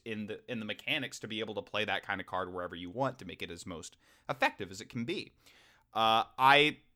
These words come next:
I had fun playing the game. The only thing that I would critique, the things that I thought ro-, were wrong with it, I thought the art style on the cards was a little, was a little lacking. You know, the quality was a little down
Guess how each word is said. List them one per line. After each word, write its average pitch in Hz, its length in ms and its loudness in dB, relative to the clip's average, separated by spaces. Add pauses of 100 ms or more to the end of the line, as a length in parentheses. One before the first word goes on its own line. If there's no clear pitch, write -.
(160)
I 117 120 4
had 123 160 0
fun 156 180 2
playing 160 240 0
the 156 60 -4
game. 156 260 0
The 131 120 4
only 156 180 0
thing 165 140 -8
that 143 100 0
I 135 80 6
would 113 160 0
critique, - 680 -8
the 113 60 -10
things 131 300 -2
that 107 80 -6
I 104 80 -4
thought 101 340 -4
ro-, 110 140 -2
were 95 180 -4
wrong 139 260 6
with 160 120 -2
it, - 140 -2 (260)
I 202 80 8
thought 208 160 2
the 185 140 -2
art 131 180 4
style 135 260 4
on 131 100 4
the 127 60 0
cards 117 480 2
was 107 120 -10
a 107 40 -8
little, 104 460 0 (580)
was 120 160 -4
a 113 60 -6
little 120 200 0
lacking. 98 680 2
You 107 140 -6
know, 98 200 -2
the 98 100 -6
quality 113 480 2
was 101 140 -4
a 101 40 -8
little 101 200 -4
down 98 460 0